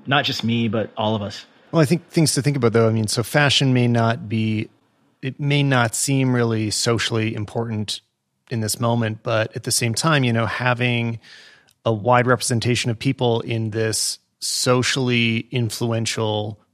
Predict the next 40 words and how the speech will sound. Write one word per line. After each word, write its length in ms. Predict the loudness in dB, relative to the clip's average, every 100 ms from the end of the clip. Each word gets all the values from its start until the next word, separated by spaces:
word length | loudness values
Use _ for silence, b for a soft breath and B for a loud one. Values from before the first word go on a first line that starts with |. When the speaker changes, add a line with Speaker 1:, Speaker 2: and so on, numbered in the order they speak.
| -2
Speaker 2:
part 220 | 2 2
of 120 | 2
life, 420 | 2 4 4 0
that's 220 | 2 2 4
why 180 | 2
it 100 | 2
matters, 480 | 2 2 0 -2 -2
right? 280 | -2 -2 -4 B B
It's 140 | -4 0
like, 240 | 0 0
okay, 200 | 2 2
not 220 | 4 4
a, 280 | 6 4 2
not 160 | 2 2
a 40 |
ton 220 | 2 0
of 80 | 2
people 300 | 2 2 2
work 260 | 4 2 2
in 80 | -2
the 60 |
fashion 500 | 2 2 2 -2 -2
industry. 500 | 2 2 2 -2 -4
Numerically, 840 | 0 2 4 6 6 4 0 0 0
it's 300 | -2 -8 -8
smaller 560 | -4 -2 2 2 2 2
than 200 | 2 2
others, 400 | 0 -2 -6 -6
you 60 |
know, 220 | -6 -6 -8
like, 160 | -12 -14 -20 B B -2
there's 100 | 2
not 280 | 2 2
that 220 | 2 2 2
many 220 | 0 -2
photographer, 580 | -4 -2 0 0 -6 -6
fashion 320 | 0 0 -2
photographers 380 | -4 -2 -2 -4
out 100 | -8
there. 240 | -6 -6